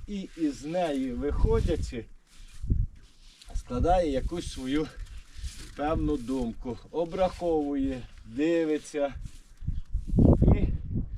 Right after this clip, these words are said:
вже виходить із того.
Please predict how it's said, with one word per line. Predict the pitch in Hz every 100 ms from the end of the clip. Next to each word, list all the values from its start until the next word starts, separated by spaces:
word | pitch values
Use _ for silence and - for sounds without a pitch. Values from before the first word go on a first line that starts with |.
| - - - - - - -
вже | 123 117 156 175 160 - - - - - - -
виходить | - 175 175 139 143
із | 147 -
того. | - 120 98 -